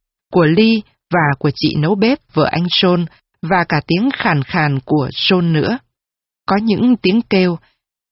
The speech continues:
"May mắn quá ông chủ không bị chết cháy trên giường." "Đã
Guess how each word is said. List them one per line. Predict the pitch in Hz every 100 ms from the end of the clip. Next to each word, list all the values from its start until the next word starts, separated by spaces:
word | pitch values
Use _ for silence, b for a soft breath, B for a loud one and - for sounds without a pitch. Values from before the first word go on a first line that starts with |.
| 170
"May | 170
mắn | 160 190 220
quá | 185 180 294
ông | - 214
chủ | - 190 131
không | - 220
bị | 160
chết | - -
cháy | - 202 277
trên | 285 233
giường." | 185 175 156 135 _ _ _ _ _ _ _ _ 156
"Đã | 139